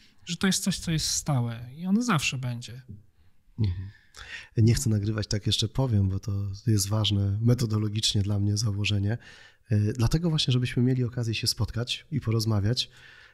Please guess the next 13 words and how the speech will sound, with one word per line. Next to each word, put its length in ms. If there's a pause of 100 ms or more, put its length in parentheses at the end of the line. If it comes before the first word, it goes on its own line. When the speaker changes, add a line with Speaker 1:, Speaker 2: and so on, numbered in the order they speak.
(120)
Speaker 2:
e, 60 (1040)
jeżdżę 320
z 60
tym 140
studio, 540 (500)
e, 280
nie 140
chcę 180
nagrywać, 680
e, 360
rozmów 480
na 140
Zoomie. 300